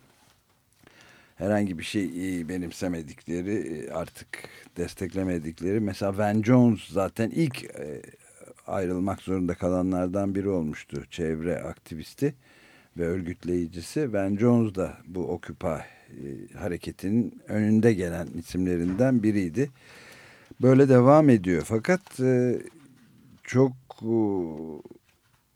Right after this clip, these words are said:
önemli gelişmeler olduğunu rahatlıkla söyleyebiliriz. Bir kere, e, ş-, şimdi, e,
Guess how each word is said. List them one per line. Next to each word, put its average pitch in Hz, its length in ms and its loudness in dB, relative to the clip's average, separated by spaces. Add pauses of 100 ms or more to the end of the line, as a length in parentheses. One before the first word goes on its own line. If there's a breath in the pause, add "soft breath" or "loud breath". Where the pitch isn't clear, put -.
(960)
önemli 131 500 8
gelişmeler 95 680 0
olduğunu 101 460 2
rahatlıkla 110 760 0
söyleyebiliriz. 95 1040 -2
Bir 120 80 -6
kere, 139 380 2
e, 113 420 0
ş-, - 120 -18 (1080 loud breath)
şimdi, 117 440 2
e, 95 500 -2